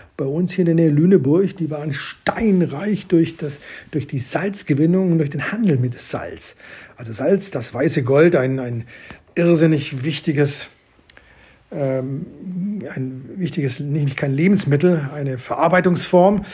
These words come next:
mit Salz zu arbeiten. Ich glaube, heutzutage wird zu viel Salz beim Kochen benutzt. Mir geht es immer wieder so, dass,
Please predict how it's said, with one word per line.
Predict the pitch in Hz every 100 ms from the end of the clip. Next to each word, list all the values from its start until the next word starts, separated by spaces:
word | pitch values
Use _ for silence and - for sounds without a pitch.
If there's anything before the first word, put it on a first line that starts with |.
| - -
mit | 156 170
Salz | - 170 175 -
zu | 170
arbeiten. | 151 160 165 170 208 220 214 - - - - - _ _ _
Ich | 208 - -
glaube, | 208 214 220 226 196 143
heutzutage | - 214 - 208 165 160 180 202 180
wird | 160 170 - - _
zu | - 196 180
viel | - 175 165 190
Salz | 175 143 156 127 120 120 - - - _ _ -
beim | 143 139
Kochen | - - 120 117
benutzt. | 127 101 - - -
Mir | 156
geht | 165 175
es | -
immer | - 202 202
wieder | 196 175
so, | 147 175
dass, | 196 156 -